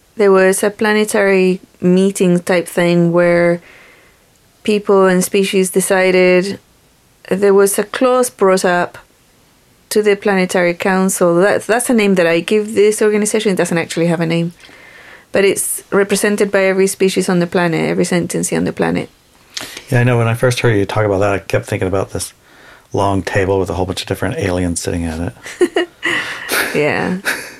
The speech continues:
Speaker 1: No, it's Earth and doesn't have a name, and it's represented by every species here on Earth.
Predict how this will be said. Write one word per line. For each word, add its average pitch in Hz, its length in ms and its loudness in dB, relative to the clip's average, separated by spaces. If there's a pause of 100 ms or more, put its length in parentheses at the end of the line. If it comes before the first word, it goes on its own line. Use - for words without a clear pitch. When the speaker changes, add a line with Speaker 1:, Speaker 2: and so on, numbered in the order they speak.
(240)
Speaker 1:
No, 196 340 2
it's 185 320 -2
Earth 247 540 -2 (100)
and 196 240 0
doesn't 262 280 -2
have 349 180 0
a 339 40 2
name, 208 520 2
and 190 120 2
it's 196 180 -2
represented 196 560 0
by 190 140 0
every 185 260 2
species - 420 -6
here 147 180 -4
on 135 120 -6
Earth. 98 280 -10